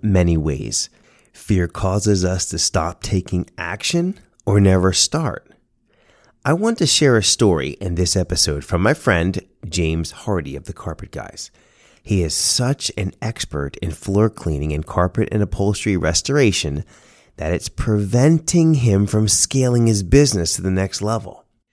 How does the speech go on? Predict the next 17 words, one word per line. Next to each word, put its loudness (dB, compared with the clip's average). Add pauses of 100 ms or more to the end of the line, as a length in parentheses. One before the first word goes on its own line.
(240)
This 2
was -4
definitely 0
me 4
for -2
years -2 (200)
as -8
a -10
solo -2
cleaner. -12 (320)
First, 0 (320)
I'll -4
share 4
the 0
story 0
and 0
then 2